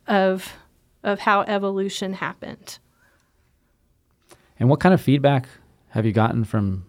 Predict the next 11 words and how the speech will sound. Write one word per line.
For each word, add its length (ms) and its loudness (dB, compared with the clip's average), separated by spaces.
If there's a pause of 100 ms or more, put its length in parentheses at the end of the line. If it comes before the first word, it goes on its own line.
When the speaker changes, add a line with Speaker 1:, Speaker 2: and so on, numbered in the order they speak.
(120)
Speaker 2:
from 200 -6
teaching 360 -4
evolution 460 -4
in 40 0
a 60 -4
church 320 -6
class? 440 -10 (1700)
Speaker 1:
Surprisingly, 920 2 (100)
mostly 360 4
positive. 720 -4 (120)
<laughs> 140 -4